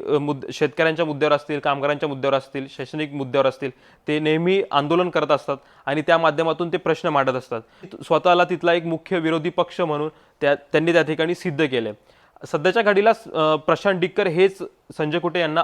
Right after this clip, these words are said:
आव्हान देतील असं, अ, अ-, असं तिथले आपल्याला स्थानिक पत्रकार सांगतात.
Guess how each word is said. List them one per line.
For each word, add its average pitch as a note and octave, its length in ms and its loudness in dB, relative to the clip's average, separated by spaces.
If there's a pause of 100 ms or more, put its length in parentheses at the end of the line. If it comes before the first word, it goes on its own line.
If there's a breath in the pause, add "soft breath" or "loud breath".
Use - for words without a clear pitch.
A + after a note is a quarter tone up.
आव्हान D3+ 320 2
देतील C#3+ 300 -6 (320 soft breath)
असं, F3+ 600 2
अ, C3+ 200 2 (280)
अ-, - 200 -4
असं D#3+ 180 -2
तिथले E3+ 200 0
आपल्याला F3 260 0
स्थानिक D#3+ 320 0
पत्रकार C#3+ 320 0
सांगतात. A#2 300 -8